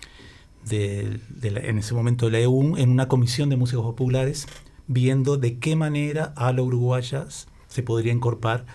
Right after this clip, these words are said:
incorporar la música popular, este, en, en Uruguay, que en realidad no lo tenía la eum. Tenía algunas materias practicadas,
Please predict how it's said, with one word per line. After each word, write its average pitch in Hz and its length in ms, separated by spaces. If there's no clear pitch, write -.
incorporar 123 680
la 117 120
música 117 300
popular, 113 600
este, 107 380
en, 104 120
en 113 220
Uruguay, 113 380
que 135 120
en 117 280
realidad 104 240
no 107 80
lo 107 80
tenía 117 340
la 104 80
eum. 104 220
Tenía 107 260
algunas 131 280
materias 131 480
practicadas, 113 500